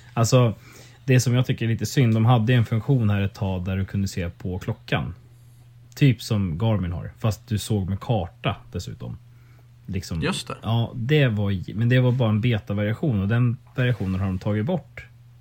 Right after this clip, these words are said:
Speaker 1: för tillfället. Så jag vet inte om den kommer tillbaks, men jag hoppas det, för att det var så jäkla grymt. Speciellt om man då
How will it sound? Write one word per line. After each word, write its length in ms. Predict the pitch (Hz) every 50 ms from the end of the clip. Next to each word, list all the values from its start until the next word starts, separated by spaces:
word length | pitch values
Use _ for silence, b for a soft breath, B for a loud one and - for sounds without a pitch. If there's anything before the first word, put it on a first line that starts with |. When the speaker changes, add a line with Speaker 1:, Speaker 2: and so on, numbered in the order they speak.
| - - - - -
Speaker 1:
för 120 | - 101
tillfället. 480 | - 107 85 80 - 76 67 69 65 -
Så 100 | - 107
jag 80 | 104
vet 200 | 107 110 104 -
inte 160 | 104 95 -
om 60 | 92 92
den 100 | 92 -
kommer 220 | - 98 98 92
tillbaks, 440 | - 107 135 160 120 82 87 - -
men 60 | 101
jag 80 | 104 107
hoppas 360 | 117 - - - - 143 - -
det, 120 | - 143
för 100 | - 98
att 120 | 95 -
det 100 | - 107
var 300 | 113 104 98 92 90 90 - B B B B B B B B B B B
så 220 | - - 120 110
jäkla 420 | 110 107 87 - - - 104 101
grymt. 360 | 107 135 135 90 69 71 - -
Speciellt 560 | - - 123 113 - - 135 131 117 - 120
om 80 | 113
man 120 | 110 107 101
då 280 | 98 95 92 95 -